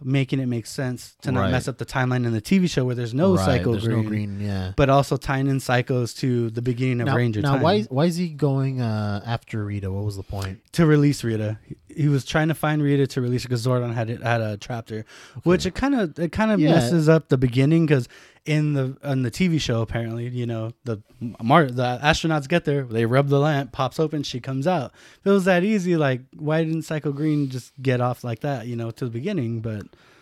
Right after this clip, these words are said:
Speaker 2: Wh-, what was his point in, uh, releasing Rita as well? Like, just 'cause?
Speaker 1: just for, uh, Dark Spectre to take over the world.
Speaker 2: Oh, so he's working for the big bad guy then.
Speaker 1: He's, he's Dark Spectre's right hand man.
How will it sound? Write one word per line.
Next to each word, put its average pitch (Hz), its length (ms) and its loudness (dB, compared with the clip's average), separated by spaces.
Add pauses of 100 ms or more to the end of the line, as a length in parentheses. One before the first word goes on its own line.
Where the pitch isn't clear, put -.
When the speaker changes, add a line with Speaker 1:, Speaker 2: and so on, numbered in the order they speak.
(140)
Speaker 2:
Wh-, 254 280 -6
what - 0 - (120)
was 233 180 -4
his 190 240 -4
point 165 480 -6
in, 131 260 -4
uh, 110 540 -4
releasing 113 480 -6
Rita 117 220 -4
as 101 180 -6
well? 101 240 -4
Like, 87 240 -6 (340)
just - 220 -10
'cause? 127 100 0
Speaker 1:
just 160 220 4
for, 156 240 6
uh, 135 160 4
Dark 135 240 0
Spectre 123 600 -2
to 131 100 -14
take 139 160 2
over 127 100 2
the 117 100 0
world. 117 300 -2
Speaker 2:
Oh, 147 220 4
so - 160 -2
he's 202 300 2
working 160 320 -2
for 156 100 -6
the 120 80 -4
big 120 160 -4
bad 117 180 -4
guy 107 140 -6
then. 90 100 -2
Speaker 1:
He's, 160 260 6
he's 151 280 4
Dark 156 240 2
Spectre's 143 340 2
right 127 160 0
hand 113 300 -4
man. 104 280 -4